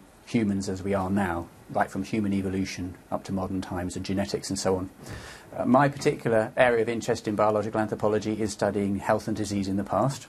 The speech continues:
So I've been working with the excavation team at the University of Leicester to look at Richard the third's health.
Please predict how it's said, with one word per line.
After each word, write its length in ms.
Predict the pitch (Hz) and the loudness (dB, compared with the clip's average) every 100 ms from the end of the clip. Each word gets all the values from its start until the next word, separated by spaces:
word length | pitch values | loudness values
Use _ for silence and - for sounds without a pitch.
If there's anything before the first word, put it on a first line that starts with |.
| - - - - | -20 -20 -20 -8
So 140 | - | -2
I've 80 | 113 | 0
been 120 | 113 | 2
working 380 | 117 120 120 113 | 2 2 2 0
with 220 | 110 107 | 0 0
the 140 | - 110 | 0 -2
excavation 560 | - - 98 95 98 | -2 -6 -6 -4 -6
team 240 | 95 107 101 | -4 -2 -2
at 80 | 101 | -2
the 40 | |
University 380 | 101 98 98 104 | 0 -2 -2 -2
of 80 | 110 | 0
Leicester 400 | 104 - 107 104 - - | 0 2 0 0 -12 -14
to 100 | - | -2
look 180 | 110 104 | 0 2
at 120 | 110 - - | 0 0 -8
Richard 280 | 107 - | -8 -4
the 80 | 101 | -2
third's 320 | 101 120 101 | 2 2 2
health. 340 | - 82 82 | -2 -4 -6